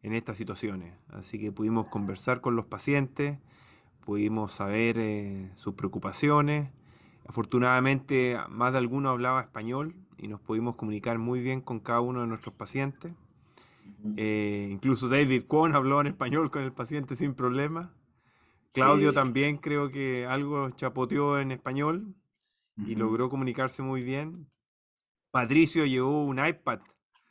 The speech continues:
Speaker 1: para mostrar el
Speaker 2: Sí.
Speaker 1: tipo de cirugía
Speaker 2: <laughs>
Speaker 1: que iba a hacer.
Speaker 2: Sí, le explicó
Speaker 1: Así
Speaker 2: al
Speaker 1: que
Speaker 2: paciente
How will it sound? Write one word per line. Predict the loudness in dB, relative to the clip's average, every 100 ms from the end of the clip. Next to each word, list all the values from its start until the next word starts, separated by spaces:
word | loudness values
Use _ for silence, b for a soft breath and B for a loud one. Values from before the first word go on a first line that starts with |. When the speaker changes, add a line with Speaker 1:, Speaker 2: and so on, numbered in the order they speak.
| _ _ -6
Speaker 1:
para | -2 0
mostrar | 0 -2 0 0 0
el | 0 0 -2 -2
Speaker 2:
Sí. | 0
Speaker 1:
tipo | 0 0
de | 0
cirugía | 2 0 0 0 0
Speaker 2:
<laughs> |
Speaker 1:
que |
iba | 0 0
a |
hacer. | 0 -4 -4 -8 -18 _ _ _ _ _
Speaker 2:
Sí, | -10 -2 2 2 0
le | 0
explicó | -2 -2 2 6
Speaker 1:
Así | 6
Speaker 2:
al |
Speaker 1:
que | 4
Speaker 2:
paciente | 2 2 2 -2 -6 -8